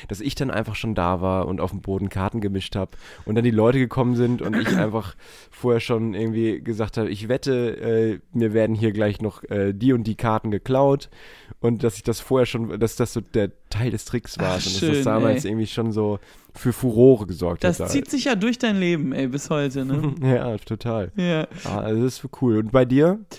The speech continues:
Speaker 2: Bei mir, als der Lacrosse-Trainer zu mir meinte, dass ich bereit bin für die große Liga.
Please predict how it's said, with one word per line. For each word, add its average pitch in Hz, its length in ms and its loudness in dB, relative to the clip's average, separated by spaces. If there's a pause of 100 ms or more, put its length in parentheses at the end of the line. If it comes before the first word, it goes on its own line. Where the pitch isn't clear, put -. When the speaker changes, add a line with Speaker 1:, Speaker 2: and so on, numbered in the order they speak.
Speaker 2:
Bei 147 140 0
mir, 202 220 2
als 202 160 0
der 208 100 2
Lacrosse-Trainer 175 800 0
zu - 140 -6
mir 143 140 2
meinte, 143 360 0
dass 143 180 -2
ich - 260 -4
bereit 135 280 0
bin 135 160 -4
für - 140 -8
die 127 100 0
große 113 300 -6
Liga. 123 420 -4